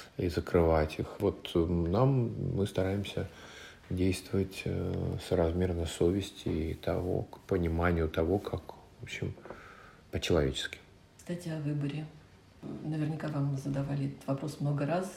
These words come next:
Speaker 2: и в Каннах в частности. Как реагировать на то, что не только украинцы, но и французы в дебатах поднимают вопрос о том, что нужно временно,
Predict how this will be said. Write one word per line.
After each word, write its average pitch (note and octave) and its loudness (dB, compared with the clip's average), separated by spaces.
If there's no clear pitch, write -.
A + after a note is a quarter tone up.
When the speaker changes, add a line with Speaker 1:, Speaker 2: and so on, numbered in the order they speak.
Speaker 2:
и C#3 2
в - -20
Каннах D#3 0
в - -16
частности. C#3 -6
Как A3 2
реагировать F3+ 2
на D#3 0
то, F#3+ 0
что D#3+ -4
не G3+ 4
только G3 4
украинцы, F3+ 4
но E3+ 0
и D#3+ 0
французы F3 0
в D3+ -4
дебатах E3+ 2
поднимают F#3 6
вопрос F#3 2
о F#3+ 2
том, G3 2
что G3+ -2
нужно F3+ 0
временно, F3 6